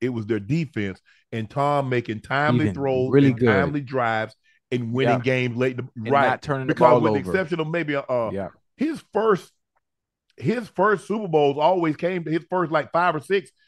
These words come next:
Speaker 1: came down to a game-winning drive,
Speaker 2: Mm-hmm.
Speaker 1: a make or miss.
Speaker 2: Mm-hmm.
Speaker 1: But it was a, it was a one
Speaker 2: Yep.
Speaker 1: possession game with the exception of the Rams. I think they won thirteen three.
Speaker 2: Mm-hmm.
Speaker 1: And this last one that he won against,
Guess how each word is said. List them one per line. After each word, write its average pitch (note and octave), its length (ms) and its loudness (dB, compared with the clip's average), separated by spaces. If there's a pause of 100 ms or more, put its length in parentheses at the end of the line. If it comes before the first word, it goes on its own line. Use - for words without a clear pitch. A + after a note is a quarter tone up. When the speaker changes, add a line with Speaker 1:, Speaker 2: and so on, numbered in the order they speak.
(160)
Speaker 1:
came A#3+ 280 2
down F#3 200 4
to G3 100 -2
a E3+ 40 -4
game-winning G3 440 0
drive, F3+ 360 -2 (260)
Speaker 2:
Mm-hmm. A#2 280 -8
Speaker 1:
a E3+ 60 4
make A#3+ 260 6
or C4+ 80 0
miss. B3+ 400 -2 (420)
Speaker 2:
Mm-hmm. A2 320 -4
Speaker 1:
But G#3+ 140 6
it A3 80 0
was F#3+ 100 0
a, G3 160 0
it G3+ 80 8
was F#3 140 0
a F3 40 0
one F#3+ 280 -2
Speaker 2:
Yep. - 0 -
Speaker 1:
possession D3+ 440 4
game F#3+ 300 -4
with D#3+ 140 -2
the D#3+ 40 -2
exception D#3 360 -4
of C#3 60 -6
the C#3 60 -6
Rams. E3+ 340 0
I D3 60 0
think D3 200 -6
they C#3+ 40 -8
won C3+ 240 -4
thirteen C3+ 460 -4
three. F3 280 -2
Speaker 2:
Mm-hmm. - 60 -18 (320)
Speaker 1:
And D3 140 2
this C3 140 -2
last F3 340 6
one D#3 140 -2
that C#3+ 160 4
he C#3+ 60 0
won C#3 280 0
against, C3 340 -8